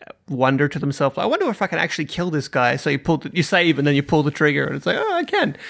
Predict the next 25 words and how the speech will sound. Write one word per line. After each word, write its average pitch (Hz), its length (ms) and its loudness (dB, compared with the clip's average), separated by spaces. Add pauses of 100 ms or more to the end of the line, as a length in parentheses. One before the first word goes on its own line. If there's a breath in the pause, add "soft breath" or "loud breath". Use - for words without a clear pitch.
(280 loud breath)
So 180 280 2 (320 loud breath)
it, 180 160 0
it 208 120 2
looks 240 160 2
like 196 180 2
it, 180 180 0
it'll 175 160 -2
be 165 120 4
a 151 60 4
fun 160 320 2
sort 147 180 0
of 135 280 -4
open-ended 143 600 2
R 143 140 0
P 151 140 0
G, 156 260 2
and 127 160 0
the 131 300 2
sense 170 300 0
of 135 120 -4
humor 143 480 2
seems 143 340 0
to 139 100 0
be 127 360 0
there, 147 480 2